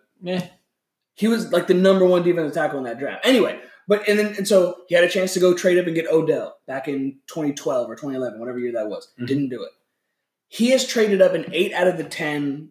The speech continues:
Speaker 2: last drafts, right?
Speaker 1: Okay.
Speaker 2: The people that he has traded up for, more often than not, aren't even in the league in the, anymore.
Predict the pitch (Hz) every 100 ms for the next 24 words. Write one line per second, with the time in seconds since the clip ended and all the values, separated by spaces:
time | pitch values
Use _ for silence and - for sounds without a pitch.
0 | _ - 135 143 147 139 143 127 95 -
1 | - - _ - 180 190 - - _ -
2 | 240 302 269 247 220 - 202 196 180 202
3 | 233 220 156 196 247 208 247 262 180 160
4 | 190 214 156 170 165 160 151 143 139 139
5 | 131 120 - 120 82